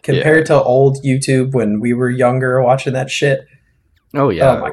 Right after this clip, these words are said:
Speaker 1: God, it sucks.
Speaker 2: One of
Speaker 1: I
Speaker 2: the,
Speaker 1: can
Speaker 2: I mean
Speaker 1: barely stand YouTube anymore. Ads every twenty fucking minutes on a
Speaker 2: Yeah.
Speaker 1: video
Speaker 3: Yeah.
Speaker 1: that isn't even monetized. Like, I was watching one of my favorite Grand Thumb videos of all time, the, the, the slugs versus a gelhead.
Speaker 2: Oh.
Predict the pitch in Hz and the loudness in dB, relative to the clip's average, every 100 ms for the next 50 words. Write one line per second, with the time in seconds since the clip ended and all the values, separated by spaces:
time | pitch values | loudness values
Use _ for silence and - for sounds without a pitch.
0 | - 98 110 104 - - 123 131 139 196 | -2 0 2 0 -2 -2 0 2 2 2
1 | 165 123 135 131 131 104 - 101 101 95 | 0 2 2 4 2 0 -4 -4 -6 -12
2 | 90 82 82 - - 50 - - 113 117 | -10 -8 -8 -10 -12 -16 -16 -6 0 0
3 | 127 135 123 107 - 113 113 143 131 127 | 0 -2 -2 -6 -6 -6 -4 -2 0 -2
4 | 110 110 110 98 95 110 - 92 85 - | -4 -6 -6 -8 -6 -4 -2 -2 -4 -6
5 | _ _ - 110 139 143 151 156 127 95 | _ _ -6 0 2 4 2 0 -4 -4
6 | 101 120 101 - 85 78 - 139 139 135 | -6 -6 -4 -2 -2 -2 -6 -4 2 2
7 | 143 139 135 143 - _ _ _ _ _ | 4 2 0 -4 -6 _ _ _ _ _
8 | _ _ _ - 151 147 131 156 151 135 | _ _ _ 0 2 2 2 4 2 2
9 | 131 123 123 104 117 104 98 95 92 - | -2 -2 -2 -4 -4 -4 -2 0 0 0
10 | 107 101 98 - _ 123 - _ _ _ | 0 -2 -6 -14 _ -16 -16 _ _ _
11 | _ 113 - 147 131 143 - 110 - 120 | _ -10 -6 0 2 2 -4 -6 -6 -8
12 | 107 - 104 - 98 104 - _ _ _ | -8 -2 -2 0 -2 -4 -6 _ _ _
13 | - - | -18 -16